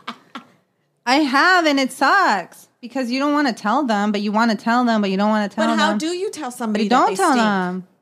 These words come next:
Speaker 1: I don't. You don't tell them. I mean, if it's, like, someone that you're in a relationship with and you've been with them for a long time,
Speaker 2: But
Speaker 1: then
Speaker 2: I
Speaker 1: it's easy to tell them. Like, "Hey, go."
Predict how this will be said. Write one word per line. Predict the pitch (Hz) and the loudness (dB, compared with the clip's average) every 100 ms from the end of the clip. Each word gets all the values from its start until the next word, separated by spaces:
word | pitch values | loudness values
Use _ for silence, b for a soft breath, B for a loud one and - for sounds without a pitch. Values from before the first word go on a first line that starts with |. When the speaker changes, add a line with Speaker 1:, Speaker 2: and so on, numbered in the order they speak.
| _ | _
Speaker 1:
I | 214 | -6
don't. | 330 - _ _ _ - | -6 -8 _ _ _ -10
You | 226 | -4
don't | 269 381 | -2 -2
tell | - 277 | 0 0
them. | 302 220 | 0 2
I | |
mean, | 247 226 B B B | 2 0 B B B
if | 240 254 | -4 -2
it's, | 311 311 | -2 0
like, | 359 262 | -2 0
someone | 302 277 302 | 2 4 4
that | 285 | 2
you're | 240 | 2
in | 233 | 2
a | 208 | 0
relationship | 185 185 - 226 247 | -2 -6 -4 -4 -4
with | 247 240 | -4 0
and | 208 | 0
you've | 190 | 0
been | 180 | 0
with | 190 202 | -2 -2
them | 202 | -4
for | 196 | -4
a | 170 | -4
long | 156 175 185 | -2 -4 -4
time, | - 156 190 220 233 b b | -6 -4 0 0 -2 b b
Speaker 2:
But | 254 | 0
Speaker 1:
then | 359 349 | 2 2
Speaker 2:
I | 262 | 2
Speaker 1:
it's | 311 | -2
easy | 285 339 480 | 0 0 2
to | 440 | 0
tell | 220 165 | -2 -6
them. | 160 160 | -4 -6
Like, | 170 | -6
"Hey, | - 330 | -4 -4
go." | 349 | -4